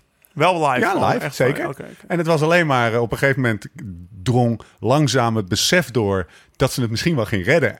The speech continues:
Speaker 2: Maar op het moment dat je dacht, "Ze gaat het niet redden," eh, van Vleuten, want die had een behoorlijke achterstand op Van der Breggen,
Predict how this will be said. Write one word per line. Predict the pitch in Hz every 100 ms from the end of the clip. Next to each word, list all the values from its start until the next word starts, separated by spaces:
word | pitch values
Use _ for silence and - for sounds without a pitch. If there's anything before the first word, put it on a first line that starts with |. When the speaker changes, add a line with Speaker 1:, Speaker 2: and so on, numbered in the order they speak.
| _
Speaker 2:
Maar | 120 107 - -
op | 143
het | -
moment | 131 165 147
dat | 135
je | 117
dacht, | 127 - -
"Ze | 117
gaat | 123
het | 107
niet | 98
redden," | 101 143 101 143 _ _ _ _ _ _ - - - -
eh, | - 92 95
van | -
Vleuten, | 110 107 95 147
want | 143 101
die | 107
had | 101
een | 98
behoorlijke | 101 131 107
achterstand | 101 - 101
op | 92
Van | 101
der | 92
Breggen, | 110 104 90